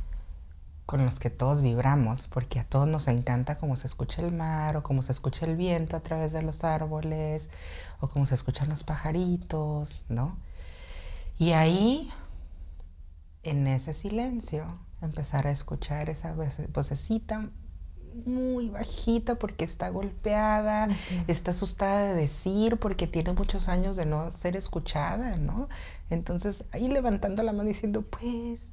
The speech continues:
Speaker 1: nos gusta el helado de vainilla".
Speaker 2: Ujú.
Speaker 1: <laughs> Y no nos gusta el de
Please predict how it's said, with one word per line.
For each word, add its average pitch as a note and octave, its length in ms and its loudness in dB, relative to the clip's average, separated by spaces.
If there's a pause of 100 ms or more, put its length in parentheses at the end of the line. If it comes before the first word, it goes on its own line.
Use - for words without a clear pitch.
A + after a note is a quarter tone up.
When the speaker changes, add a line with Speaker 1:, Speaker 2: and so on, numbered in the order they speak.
(920)
Speaker 1:
nos - 200 -10
gusta - 260 -4
el E4 120 0
helado - 240 -2
de D#4+ 60 0
vainilla". F4 560 2 (280)
Speaker 2:
Ujú. G#3 340 4 (340)
Speaker 1:
<laughs> C5 320 6
Y D4+ 140 6
no D#4 360 6
nos C#4 380 6
gusta D4 520 6 (140)
el E4 200 8
de C4 100 8